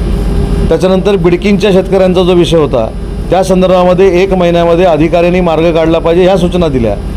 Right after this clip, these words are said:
त्याच्यामुळे मला असं वाटतं, मी जर उशिरा आलो असेन, पोलीस डिपार्टमेंटची पण लोकं आहेत, कुठेही घेराव घालणं किंवा अडवणं झालेलं नाही.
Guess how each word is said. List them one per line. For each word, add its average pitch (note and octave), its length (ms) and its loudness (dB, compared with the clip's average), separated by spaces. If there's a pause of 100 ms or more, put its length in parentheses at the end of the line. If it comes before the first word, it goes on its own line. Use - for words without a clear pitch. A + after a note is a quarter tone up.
(480)
त्याच्यामुळे F3 320 0
मला E3 140 2
असं F#3+ 200 0
वाटतं, F#3+ 320 0
मी F3 160 0
जर F#3 120 2
उशिरा F3+ 360 2
आलो E3+ 180 2
असेन, C3+ 340 0 (720)
पोलीस F#3 220 2
डिपार्टमेंटची F#3+ 500 0
पण F#3 160 -2
लोकं E3+ 200 0
आहेत, E3+ 180 2
कुठेही D#3+ 280 2
घेराव E3+ 340 2
घालणं D#3+ 300 0
किंवा E3+ 280 0
अडवणं D#3 260 0
झालेलं D3 380 0
नाही. C#3 160 0